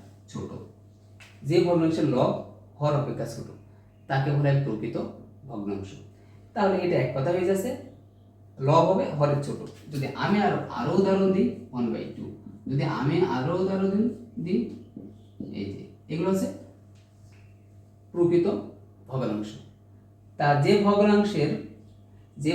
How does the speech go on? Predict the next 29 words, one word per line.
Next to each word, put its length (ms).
ভগ্নাংশের 480
হর 320
অপেক্ষা 440
লব 240
ছোট, 180
হর 240
অপেক্ষা 320
লব 200
ছোট, 160
হর 180
অপেক্ষা 380
লব 140
ছোট, 120
তাকে 200
বলে 160
প্রকৃত 300
ভগ্নাংশ। 420
আশা 180
করি 140
বিষয়টি 320
বুঝতে 260
পেরেছ। 200
এটা 160
অপ্রকৃত, 560
অপ্রকৃত, 500
এটা 140
তো 160
প্রকৃত 280
গেল, 120